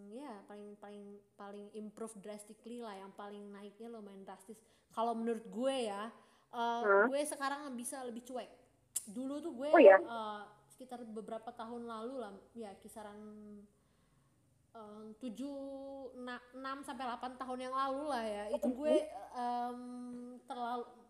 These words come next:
Speaker 1: se-, apa ya, overthinking sangat parah dan,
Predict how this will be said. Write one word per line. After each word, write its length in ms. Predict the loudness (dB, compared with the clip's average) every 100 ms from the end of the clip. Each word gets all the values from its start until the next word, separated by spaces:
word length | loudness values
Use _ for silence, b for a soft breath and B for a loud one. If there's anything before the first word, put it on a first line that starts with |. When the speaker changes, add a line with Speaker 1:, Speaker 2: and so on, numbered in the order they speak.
| -20
Speaker 1:
se-, 200 | -20 -16
apa 180 | -10 -6
ya, 120 | -4 -4
overthinking 600 | -4 -4 -10 -12 -12 -14
sangat 340 | -12 -10 -10 -12 -14
parah 400 | -12 -10 -10 -10 -8
dan, 260 | -6 -6